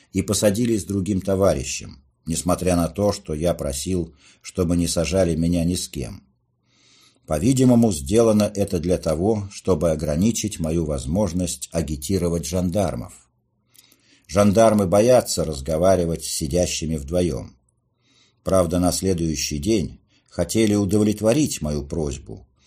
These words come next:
и перевести моего сокамерника в другую камеру. Но тут мы сами запротестовали. Мой товарищ по камере, рабочий,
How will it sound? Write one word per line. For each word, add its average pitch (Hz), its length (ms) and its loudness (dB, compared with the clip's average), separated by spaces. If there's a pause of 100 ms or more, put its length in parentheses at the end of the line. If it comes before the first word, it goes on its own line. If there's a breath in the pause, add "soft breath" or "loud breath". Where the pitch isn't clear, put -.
(200 soft breath)
и 98 80 -4
перевести 101 640 0
моего 101 400 0
сокамерника 107 840 0
в 78 100 -6
другую 101 440 0
камеру. 65 520 -6 (640 soft breath)
Но 90 140 0
тут 156 340 -2
мы 120 240 2
сами 101 380 0
запротестовали. 101 1000 -8 (760 loud breath)
Мой 98 260 2
товарищ 90 540 0
по 76 100 -6
камере, 90 600 -2 (120)
рабочий, 76 760 -4